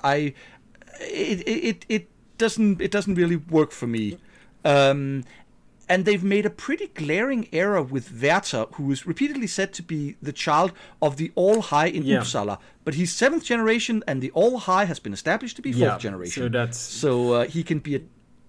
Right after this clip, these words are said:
Speaker 1: yeah, he can be a descendant of him, but he can't be a child
Speaker 2: Yeah,
Speaker 1: of him.
Speaker 2: and, and speaking of, of N P Cs, the fact that, uh, like,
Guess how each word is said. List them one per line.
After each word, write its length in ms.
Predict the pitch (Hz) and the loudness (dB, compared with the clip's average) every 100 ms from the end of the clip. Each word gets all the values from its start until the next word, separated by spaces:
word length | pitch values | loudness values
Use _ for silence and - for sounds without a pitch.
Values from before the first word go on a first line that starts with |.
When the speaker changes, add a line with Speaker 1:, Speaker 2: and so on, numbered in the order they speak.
| _ - | _ -4
Speaker 1:
yeah, 120 | 139 | -2
he 100 | 147 | -2
can 140 | 160 | -2
be 80 | 156 | -2
a 60 | 135 | -4
descendant 380 | 123 240 311 285 | 0 2 2 2
of 140 | 240 | 2
him, 120 | 233 | 0
but 120 | 202 | 0
he 60 | 123 | -2
can't 260 | - 214 - | 0 0 0
be 120 | 208 | -2
a 40 | |
child 300 | - 156 131 | 0 2 4
Speaker 2:
Yeah, 120 | 147 131 | 4 2
Speaker 1:
of 60 | |
him. 60 | 98 | 0
Speaker 2:
and, 320 | 175 165 180 - | 0 2 0 -2
and 240 | 170 160 | -2 0
speaking 500 | - 202 208 226 208 | -2 -2 -2 0 4
of, 240 | 170 131 151 | 6 4 4
of 200 | 135 131 | 2 2
N 260 | 127 123 | 0 -2
P 140 | 120 120 | -2 -2
Cs, 580 | - 127 104 101 - - | 0 -2 -4 -6 -10 -10
the 160 | 147 143 | -4 -4
fact 360 | - 175 160 | 4 2 4
that, 340 | - 139 123 - - | -2 -4 -4 -14 -16
uh, 200 | 104 - - _ 480 - - - - | -18 -18 -20 _ -16 -14 -14 -12 -2
like, 400 | 170 160 156 - | 4 4 4 -8